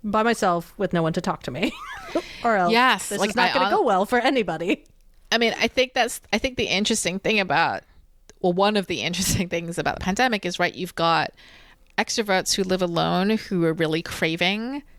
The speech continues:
Speaker 2: ti-, you know, and I think people are getting out more and are being, are able to get that time now. But I think in the,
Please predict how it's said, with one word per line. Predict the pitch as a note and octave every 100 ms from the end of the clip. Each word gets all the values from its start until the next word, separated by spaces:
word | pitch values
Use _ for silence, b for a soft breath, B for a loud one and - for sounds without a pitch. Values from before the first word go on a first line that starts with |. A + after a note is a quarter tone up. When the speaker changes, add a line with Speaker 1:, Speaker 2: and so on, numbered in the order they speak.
| b - -
Speaker 2:
ti-, | A#3 A3
you | A3+
know, | G3 F3+ F3+ _ _ _ - -
and | F3 F#3
I |
think | A#3+ G3+
people | A3+ F#3+
are | D#3+ E3+
getting | F3 F#3
out | F#3 D#3+
more | F#3 F#3 F#3
and | F3+ F3+ -
are | D#3+
being, | - D#3+ D3+
are | - D#3
able | - D#3 F3+
to | -
get | F#3+ F3
that | F#3
time | - F#3+
now. | G3 F#3+
But | E3+
I | E3+
think | F3
in | C3+
the, | D#3